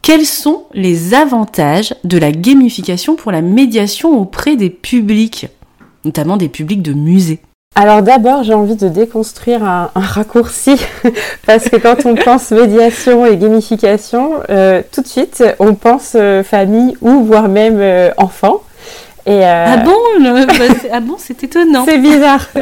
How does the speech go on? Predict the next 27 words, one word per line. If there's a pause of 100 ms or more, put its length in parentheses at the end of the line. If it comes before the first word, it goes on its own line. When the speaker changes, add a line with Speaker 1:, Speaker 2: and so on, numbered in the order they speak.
(360)
Speaker 2:
Et
c'est
un
peu
dommage,
c'est
un
peu
réducteur, (120)
puisque
la
gamifi-, (240)
la
gamification, (420)
euh, (140)
peut
vraiment
s'adresser
à
tous
les
publics.
Et
ça,
c'est (120)
hyper
intéressant,